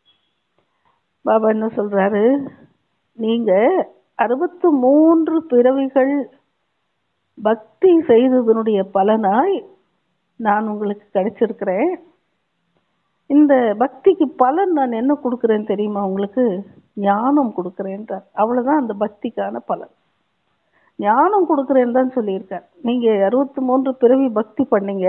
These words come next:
அதுக்கு நான் நேரடியா சொர்க்கம் கொடுக்குறேன்னு சொல்லல, ஒரு முறை கூட சொல்லல. "சொர்க்கத்தை என்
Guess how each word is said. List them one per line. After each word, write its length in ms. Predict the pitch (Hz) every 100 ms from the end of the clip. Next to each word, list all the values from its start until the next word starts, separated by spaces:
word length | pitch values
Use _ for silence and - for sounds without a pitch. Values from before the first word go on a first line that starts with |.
| 202 294 - _ _ _ _ _
அதுக்கு 260 | 233 269 269
நான் 240 | 262 254 254
நேரடியா 420 | 269 262 262 262
சொர்க்கம் 400 | 262 233 240 277
கொடுக்குறேன்னு 440 | 226 220 196 202 226
சொல்லல, 400 | 254 277 247 151 -
ஒரு 180 | 214 226
முறை 200 | 247 226 226
கூட 160 | 220 226
சொல்லல. 380 | 196 180 170 -
"சொர்க்கத்தை 640 | - 180 208 277 285 330 294 359 339 208 - - _
என் 220 | 226 220